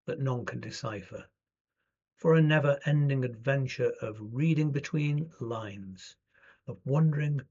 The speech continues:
what would have happened if. Today, we celebrate the gift of imagination,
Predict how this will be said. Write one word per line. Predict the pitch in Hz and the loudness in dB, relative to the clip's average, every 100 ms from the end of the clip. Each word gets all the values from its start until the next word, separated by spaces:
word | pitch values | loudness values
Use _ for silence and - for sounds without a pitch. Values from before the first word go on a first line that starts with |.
| _ _ _ - | _ _ _ -8
what | 113 139 139 | 0 0 2
would | 135 | 0
have | 131 | -2
happened | 127 - 131 117 123 | -4 -6 -8 -8 -10
if. | 139 80 - - _ _ _ _ _ _ _ _ _ _ _ _ _ _ | -10 -10 -14 -20 _ _ _ _ _ _ _ _ _ _ _ _ _ _
Today, | - 131 151 156 156 139 - _ _ _ _ - | -6 2 4 4 2 -4 -10 _ _ _ _ -6
we | 135 | -4
celebrate | - 143 139 135 131 127 | -2 0 0 2 0 -2
the | - | -4
gift | 135 - 123 | -4 -4 -6
of | |
imagination, | 127 127 123 123 107 95 92 101 95 | -4 -4 -4 -4 -6 -8 -10 -12 -16